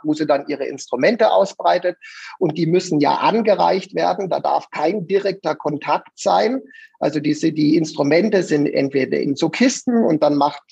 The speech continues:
die, der O-P-Springer, äh, sozusagen die Unterstützung für die Instrumentierschwester, die, die macht die Kisten auf, nimmt den Deckel runter und die greift dann in die Kiste und holt sich die Instrumente dann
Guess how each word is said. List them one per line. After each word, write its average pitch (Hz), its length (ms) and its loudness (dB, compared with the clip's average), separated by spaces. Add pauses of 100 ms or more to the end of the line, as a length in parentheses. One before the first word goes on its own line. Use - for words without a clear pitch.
die, 143 280 -2 (100)
der 135 200 2
O-P-Springer, 190 920 0 (440)
äh, 160 200 2
sozusagen 156 640 -2
die 147 100 -2
Unterstützung 180 1080 -2 (100)
für 151 220 -2
die 139 280 2
Instrumentierschwester, 151 1300 0
die, 131 240 -2
die 143 100 2
macht 147 280 0
die 147 80 -2
Kisten 139 360 -4
auf, - 340 2
nimmt 151 220 -4
den 131 160 -8
Deckel 196 280 2
runter 220 440 0 (380)
und 156 200 -4
die 220 200 0
greift 180 480 0
dann 185 140 -2
in 196 200 -6
die 190 160 -10
Kiste 175 600 -4 (220)
und 151 200 0
holt 175 260 2
sich 175 220 -8
die 151 180 -2
Instrumente 151 640 -2
dann 139 260 -2